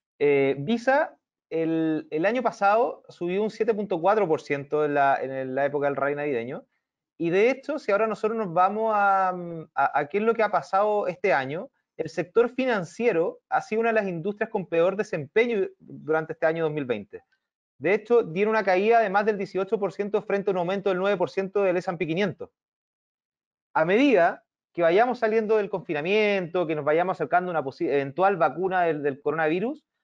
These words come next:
lo más probable es que el sector financiero sea un sector bastante ganador, porque recordemos que acciones como Mastercard o, o, o Visa, que la, o sea, perdón, como Visa o Mastercard que vamos a ver después,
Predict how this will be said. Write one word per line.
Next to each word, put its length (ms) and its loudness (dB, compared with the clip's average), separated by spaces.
lo 180 -2
más 400 0
probable 640 2
es 80 -16
que 100 -8
el 60 -8
sector 320 -4
financiero 480 -4
sea 140 -4
un 80 -2
sector 360 -4
bastante 460 0
ganador, 420 2
porque 200 -4
recordemos 800 0
que 140 0
acciones 340 -2
como 240 -6
Mastercard 760 0
o, 560 -2
o, 100 -2
o 40 0
Visa, 280 0
que 60 -4
la, 220 4
o 80 -6
sea, 120 0
perdón, 220 2
como 160 -2
Visa 380 2
o 100 2
Mastercard 400 -2
que 80 0
vamos 160 0
a 60 2
ver 80 -4
después, 340 -4